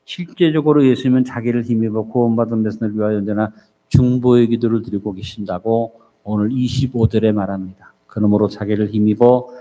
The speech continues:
하나님께 나아가는 자들을 온전히 구원하실 수 있으니 이는 그가 항상 살아계셔서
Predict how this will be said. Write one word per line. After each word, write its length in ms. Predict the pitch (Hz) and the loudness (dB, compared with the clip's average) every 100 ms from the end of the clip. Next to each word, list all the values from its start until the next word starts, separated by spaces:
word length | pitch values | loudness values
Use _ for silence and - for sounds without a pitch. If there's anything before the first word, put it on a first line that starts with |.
| - _ | -20 _
하나님께 440 | - 120 117 113 | 0 4 4 4
나아가는 500 | 110 113 110 113 113 | 4 4 4 4 4
자들을 320 | 113 110 117 117 | 4 4 4 4
온전히 400 | 113 113 113 117 | 4 4 2 0
구원하실 600 | 120 120 117 117 110 113 | 2 4 4 2 -2 -6
수 140 | - | -4
있으니 580 | 113 - 135 151 143 - _ _ | -4 4 6 6 2 -12 _ _
이는 180 | 95 101 | -8 -6
그가 180 | 95 110 | -2 -2
항상 540 | 110 156 151 156 147 | 2 2 4 2 2
살아계셔서 920 | 135 139 135 127 117 120 - 139 135 | 2 2 4 2 0 0 4 2 2